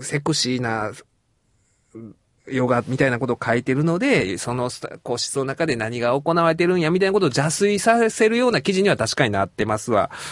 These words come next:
うん。でもはっきりそういう性的なサービスがあるとは書いてないんですけれども。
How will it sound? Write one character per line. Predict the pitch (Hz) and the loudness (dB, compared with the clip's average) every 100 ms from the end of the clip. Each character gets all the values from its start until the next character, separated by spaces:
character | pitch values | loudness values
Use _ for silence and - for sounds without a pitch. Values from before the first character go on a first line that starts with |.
| - | -10
う | 90 110 | -4 -2
ん。 | 92 | 0
で | 139 | 0
も | 185 | 2
は | 214 | 2
っ | |
き | - 294 | 0 -2
り | |
そ | 190 | 2
う | 156 | 0
い | |
う | |
性 | 156 147 | 2 0
的 | 160 | 0
な | 151 | 2
サ | 165 | 2
ー | |
ビ | 151 | 2
ス | 147 | 0
が | 165 | 0
あ | |
る | 233 | 4
と | |
は | 285 - | 2 4
書 | 113 | 0
い | |
て | 113 | 2
な | 143 104 | 2 0
い | |
ん | 90 | -2
で | |
す | - | -8
け | - | -8
れ | 71 | -8
ど | 85 | -4
も。 | 117 - | -2 -2